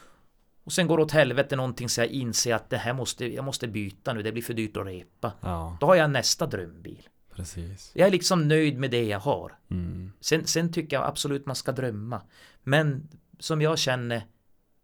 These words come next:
Speaker 1: det är lika viktigt att vara nöjd med det du har.
Speaker 2: Mm.
Speaker 1: Så att jag, jag har nog inte så mycket drömprylar och, och fantisera om att, eh, jag måste bli rik eller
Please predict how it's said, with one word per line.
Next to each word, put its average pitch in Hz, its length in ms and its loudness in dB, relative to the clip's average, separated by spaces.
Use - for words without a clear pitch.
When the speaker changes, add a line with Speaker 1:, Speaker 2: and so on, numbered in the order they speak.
Speaker 1:
det 143 100 0
är 143 40 4
lika 143 300 2
viktigt 127 400 -4
att - 180 -4
vara 123 120 0
nöjd 110 320 -2
med 98 100 -4
det 92 120 -6
du 92 60 -8
har. 95 340 -8
Speaker 2:
Mm. 85 460 -6
Speaker 1:
Så - 120 -4
att 151 100 -2
jag, 156 220 0
jag 165 240 -2
har 135 200 -2
nog 190 120 -4
inte 127 100 -6
så - 120 -4
mycket 101 280 -6
drömprylar 95 800 -6
och, 131 200 -2
och 127 100 -4
fantisera 110 720 0
om 101 180 -4
att, - 340 -10
eh, 92 140 -2
jag 120 140 0
måste 113 240 -2
bli 101 180 -6
rik 90 440 -14
eller 90 200 -10